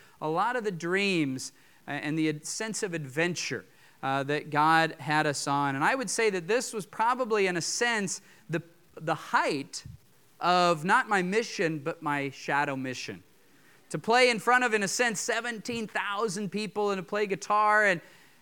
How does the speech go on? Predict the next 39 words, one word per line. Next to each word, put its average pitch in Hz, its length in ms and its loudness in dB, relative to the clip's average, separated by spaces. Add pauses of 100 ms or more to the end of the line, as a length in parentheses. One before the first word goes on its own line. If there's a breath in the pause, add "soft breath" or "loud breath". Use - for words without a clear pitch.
(160 soft breath)
and 170 460 4
it 175 120 2
was 180 240 0
awesome. 208 480 4
Don't 202 180 2
get 202 120 2
me 202 100 -2
wrong, 202 280 4
Brian, 202 300 4
thank 202 260 0
you 208 80 -2
for 190 140 4
asking 196 460 4
me. 196 360 4
Uh, 165 280 4 (440 loud breath)
there 180 140 4
were 185 120 8
about, 190 360 8 (420)
you 185 140 -2
know, 165 260 4
a 165 80 0
thousand 202 840 4
better 214 240 8
guitar 202 380 6
players 196 360 4
than 190 120 -2
me 190 140 4
in 190 80 2
the 185 100 6
audience 190 420 8
who 190 140 2
probably 196 340 2
had 196 180 6
an 185 100 0
attitude 185 600 4
against 180 520 0
you, 190 200 4
but, 170 300 4 (440 loud breath)
uh, 156 420 6